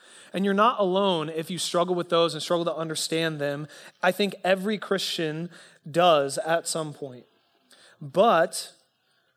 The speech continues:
I want you to see what you're doing. You're not saying, "I, hey, I have a different interpretation about the Bible, and this is how I reason to that interpretation from Scripture."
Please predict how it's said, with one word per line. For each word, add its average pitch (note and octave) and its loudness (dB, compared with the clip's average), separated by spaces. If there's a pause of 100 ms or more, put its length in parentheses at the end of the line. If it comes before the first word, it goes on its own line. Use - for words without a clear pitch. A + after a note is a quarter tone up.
(380)
I E3 0
want F3 -2
you A#3 -4
to F3+ -6
see F#3+ -4
what E3+ -4
you're D#3+ -4
doing. C3+ -10 (1040)
You're G#3+ 4
not C4+ 6
saying, B3+ 4
"I, A#3 6
hey, A#3 8
I A3 6
have A3+ 2
a B3 2
different C4 -2
interpretation A3+ 0
about G3+ 4
the G3+ -2
Bible, G#3 4
and F#3+ 0
this A3 -2
is G#3+ -4
how G#3+ 4
I G3 6
reason G3 -2
to A3+ 0
that G#3 2
interpretation F#3+ -2
from F#3+ 0
Scripture." F3 -2